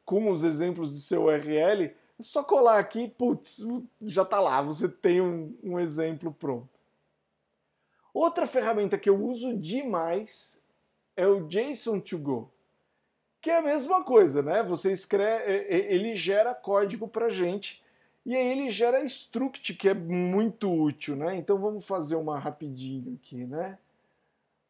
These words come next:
Ahn, name, César, ahn, sei lá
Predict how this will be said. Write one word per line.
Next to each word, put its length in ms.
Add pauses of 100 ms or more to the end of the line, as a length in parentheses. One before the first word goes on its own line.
(140)
Ahn, 640 (3000)
name, 1120 (1900)
César, 1300 (2000)
ahn, 680 (300)
sei 220
lá 380